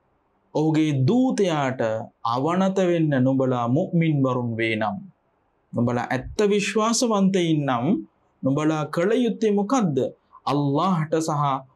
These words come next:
ඔහුගේ ධර්ම ශාස්තෘවරු-, ශාස්-, ශාස්තෘතුමාට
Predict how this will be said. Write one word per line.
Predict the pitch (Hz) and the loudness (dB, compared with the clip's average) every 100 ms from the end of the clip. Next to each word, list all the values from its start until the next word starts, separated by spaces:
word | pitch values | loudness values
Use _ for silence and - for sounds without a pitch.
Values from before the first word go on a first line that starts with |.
| _ - | _ -4
ඔහුගේ | 139 135 139 131 131 - _ 117 | -2 0 0 -2 -4 -12 _ -6
ධර්ම | 120 135 156 143 | -2 0 0 0
ශාස්තෘවරු-, | - 170 214 196 - 202 165 156 135 - - - 143 127 | 0 0 0 -2 0 0 2 2 0 -2 -10 -8 -6 -4
ශාස්-, | 131 - 190 196 - | -4 -2 -2 -2 -6
ශාස්තෘතුමාට | - - 175 190 - 175 175 165 135 | -6 -2 -2 0 0 0 2 0 0